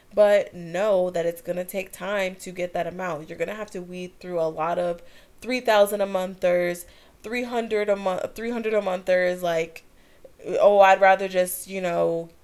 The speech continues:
pay for whatever." Like, you're gonna have to weed through that stuff. So stand on what you want, but just know that it is gonna take some time.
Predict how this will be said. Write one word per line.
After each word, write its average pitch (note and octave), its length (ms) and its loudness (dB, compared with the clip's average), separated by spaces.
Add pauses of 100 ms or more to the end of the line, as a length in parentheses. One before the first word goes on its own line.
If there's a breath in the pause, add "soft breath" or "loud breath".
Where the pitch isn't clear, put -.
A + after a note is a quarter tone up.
pay G3 240 2
for G3 180 4
whatever." F3+ 460 2
Like, F3 220 -2
you're F3+ 100 -2
gonna G#3 140 -2
have A#3 220 -8
to F#3+ 100 -4
weed F3+ 500 -6
through E3+ 220 -6
that - 240 -6
stuff. - 300 -4
So E3 360 -2 (420 loud breath)
stand A3 440 -2
on C4 120 2
what G#3+ 120 -2
you F#3 160 -8
want, F3+ 320 -2
but F#3+ 100 -4
just F3 240 -8
know E3+ 220 -2
that F3 160 -2
it F3 120 -4
is E3+ 200 -6
gonna E3+ 220 -10
take E3 220 -12
some E3+ 200 -14
time. - 420 -18